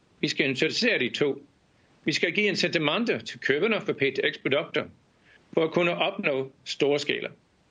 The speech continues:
Ligesom vi har gjort med vind og biogas med succes. Metanolen her på matrikken, den produceres for et firs megawatt vind- og solpark, direkte koblet til elektrolysen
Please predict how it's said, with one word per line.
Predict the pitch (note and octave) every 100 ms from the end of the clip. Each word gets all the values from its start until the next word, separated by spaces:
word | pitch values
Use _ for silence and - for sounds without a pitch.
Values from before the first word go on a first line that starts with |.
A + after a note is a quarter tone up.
| _ _
Ligesom | G3 A3 G#3+
vi | E3+
har | E3
gjort | D3 C#3+ D#3
med | C3
vind | B2+ D3+ -
og | C#3
biogas | D3+ F3 C#3+ G2+ - - - -
med | C3+
succes. | A#2+ C3 G3 - - _ _ _ _ _ _ _ - _ _ _ _ -
Metanolen | F3+ - F#3 A#3+ G#3
her | D3+ F#3 F#3+
på | D#3
matrikken, | C3+ A2 G3 - C#3+ B2 _ _ _
den | F3+ F3+
produceres | F#3 F3 - F#3 F3 -
for | C#3+
et | B2
firs | - G#3 A3+ -
megawatt | D3 G3 F3+ A#2 A2+ - _ _ _ _ _ _ -
vind- | D3+ G3+
og | - B2+
solpark, | C#3+ C#3+ D#3 A#2 - _ _ _ _ _ _
direkte | A3 A3+ D#3+ D#3 - -
koblet | - D#3+ E3+ A#2+ - -
til | D#3+
elektrolysen | C#3+ B2+ A#2+ - E3 A3+ G3 -